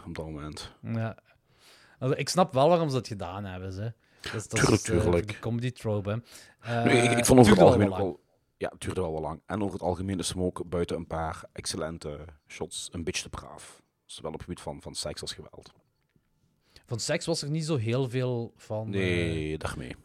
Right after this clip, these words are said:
Speaker 2: af en toe wel naakte borsten. Eh,
Speaker 1: Ja.
Speaker 2: en dat was het
Speaker 1: Ik,
Speaker 2: zo wat.
Speaker 1: ik,
Speaker 2: Maar,
Speaker 1: ik hoorde Rob,
Speaker 2: eh, dat
Speaker 1: ik
Speaker 2: was
Speaker 1: ho-,
Speaker 2: een,
Speaker 1: ik hoorde,
Speaker 2: dat was
Speaker 1: ik hoorde Rob Kronenborgs zijn teleurstellende zuchten tot hier thuis.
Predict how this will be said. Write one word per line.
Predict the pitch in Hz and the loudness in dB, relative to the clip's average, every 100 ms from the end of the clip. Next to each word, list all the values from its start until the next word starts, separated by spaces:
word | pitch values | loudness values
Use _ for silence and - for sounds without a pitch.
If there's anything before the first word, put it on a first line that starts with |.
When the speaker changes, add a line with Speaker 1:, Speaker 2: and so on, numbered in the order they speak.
| _ | _
Speaker 2:
af | 135 | -4
en | 139 | -2
toe | 165 151 | 2 4
wel | 135 | 4
naakte | 123 139 131 | 2 -4 -4
borsten. | 110 131 - 190 175 - _ | -2 -2 -2 -4 -6 -10 _
Eh, | - 123 | -6 -2
Speaker 1:
Ja. | 120 120 120 117 117 117 117 - | -2 -2 -2 -2 -2 -2 -2 -6
Speaker 2:
en | 120 | -4
dat | 113 | -4
was | 104 120 - | -4 -4 -4
het | 147 | -6
Speaker 1:
Ik, | - | -4
Speaker 2:
zo | 156 | -2
wat. | 151 151 | 0 0
Speaker 1:
ik, | - - - _ _ _ | -4 -18 -20 _ _ _
Speaker 2:
Maar, | 113 113 | -4 0
Speaker 1:
ik | 117 - | 4 6
hoorde | 90 87 | 4 2
Rob, | 85 | 0
Speaker 2:
eh, | 147 | 6
dat | 170 | 6
Speaker 1:
ik | 170 | 6
Speaker 2:
was | 170 | 4
Speaker 1:
ho-, | 165 | 0
Speaker 2:
een, | |
Speaker 1:
ik | 117 | 0
hoorde, | 98 107 | 2 2
Speaker 2:
dat | |
was | 110 | 0
Speaker 1:
ik | - | -2
hoorde | 101 87 | 0 0
Rob | - | -4
Kronenborgs | - - 101 90 85 85 - | -6 -4 -2 -2 -2 -2 -6
zijn | - 80 82 78 - - | -6 -4 -4 -6 -10 -8
teleurstellende | 92 92 - 90 87 80 | -4 -4 -4 -6 -6 -6
zuchten | - 87 - - | -6 -6 -10 -12
tot | - | -12
hier | - 80 | -10 -10
thuis. | - - 78 - | -8 -8 -8 -10